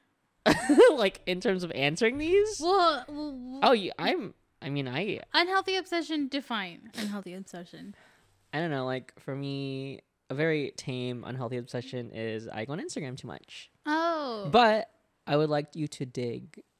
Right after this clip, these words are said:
Speaker 1: into your
Speaker 2: My
Speaker 1: most
Speaker 2: unhealthy
Speaker 1: unhealthy obsession.
Speaker 2: Um, stalking people online.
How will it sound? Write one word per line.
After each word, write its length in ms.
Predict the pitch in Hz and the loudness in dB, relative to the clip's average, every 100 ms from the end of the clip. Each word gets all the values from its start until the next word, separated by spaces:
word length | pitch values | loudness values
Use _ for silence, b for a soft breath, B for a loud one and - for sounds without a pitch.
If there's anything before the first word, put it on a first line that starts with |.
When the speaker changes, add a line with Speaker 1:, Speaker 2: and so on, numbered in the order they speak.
| _ - | _ -12
Speaker 1:
into 540 | 127 - 117 107 - _ _ _ _ _ - | -12 -10 -10 -10 -12 _ _ _ _ _ -6
your 120 | 143 | -2
Speaker 2:
My 80 | 139 | -2
Speaker 1:
most 180 | 131 - - | -2 -4 -8
Speaker 2:
unhealthy 100 | 131 | -6
Speaker 1:
unhealthy 840 | 131 139 127 127 117 135 - 131 113 | -4 -4 -6 -6 -6 -8 -10 -10 -8
obsession. 640 | 135 - - - - - - _ _ | -10 -12 -14 -12 -14 -16 -20 _ _
Speaker 2:
Um, 640 | 254 247 240 226 220 214 190 202 _ _ _ _ _ _ _ _ _ _ _ _ | -6 -6 -6 -8 -10 -14 -18 -20 _ _ _ _ _ _ _ _ _ _ _ _
stalking 600 | - - 233 226 254 247 | -10 -2 -2 -2 -6 -8
people 300 | 262 233 254 | -10 -10 -10
online. 640 | 262 226 196 180 180 247 | -10 -10 -12 -14 -12 -10